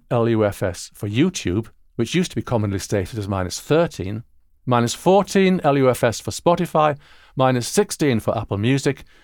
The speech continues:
minus twenty-three for broadcast in Europe, minus twenty-four for broadcast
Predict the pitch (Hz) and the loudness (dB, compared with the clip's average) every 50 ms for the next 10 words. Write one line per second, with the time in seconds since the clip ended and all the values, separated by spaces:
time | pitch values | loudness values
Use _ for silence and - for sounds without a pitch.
0 | _ _ _ - 107 107 104 95 - - - 156 135 - - 98 - - - 147 | _ _ _ -2 0 0 0 -2 -4 -2 0 0 0 0 -2 -8 -12 -12 -4 0
1 | 160 180 180 165 - - 107 87 131 147 165 160 - - 110 98 - - - 110 | 0 2 2 0 -2 -4 -2 0 2 2 2 0 0 -4 -4 -4 -4 -4 -4 -4
2 | 104 101 123 135 135 127 131 - - - - - _ _ _ _ 135 156 185 190 | -2 0 2 4 4 2 0 -2 -10 -20 -20 -20 _ _ _ _ 0 2 2 2
3 | - - - 160 139 151 135 - 127 120 120 110 - _ _ _ _ - - 120 | 0 0 0 0 0 0 -2 0 2 2 2 2 0 _ _ _ _ -6 -6 -2
4 | 92 - 120 113 110 - - 107 104 - - - | 2 2 2 2 2 0 -2 -2 -2 -2 -8 -16